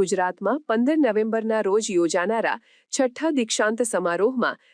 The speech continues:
તમામ ફેકલ્ટીના કુલ છસો બાસઠ વિદ્યાર્થીઓને ઉપાધિઓ આપવામાં આવશે. આ સમારોહમાં સ્નાતક,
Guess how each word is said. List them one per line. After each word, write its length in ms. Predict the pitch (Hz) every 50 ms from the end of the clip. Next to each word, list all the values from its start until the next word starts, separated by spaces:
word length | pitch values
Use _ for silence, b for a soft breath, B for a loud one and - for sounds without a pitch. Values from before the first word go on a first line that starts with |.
| b _ -
તમામ 340 | 240 233 240 240 269 311 320 -
ફેકલ્ટીના 560 | 277 233 226 226 226 220 240 233 226 220 233 240 - 226
કુલ 180 | 220 226 226 - -
છસો 340 | - 233 240 - - 330 302 226
બાસઠ 380 | 185 180 185 - 294 294 - 240
વિદ્યાર્થીઓને 680 | 190 170 156 175 170 170 175 - - 185 175 180 208 269 - - 214 214
ઉપાધિઓ 480 | - 233 220 208 170 170 165 190 277 285
આપવામાં 420 | 220 220 - 175 160 160 165 156 147
આવશે. 320 | 151 151 - - 175 151 - - _ _ b b b b b b b
આ 140 | - 180 185 175 -
સમારોહમાં 680 | 185 170 170 165 165 170 165 160 180 170 196 - b b b b b - -
સ્નાતક, 520 | 226 190 185 180 - - 233 302 - -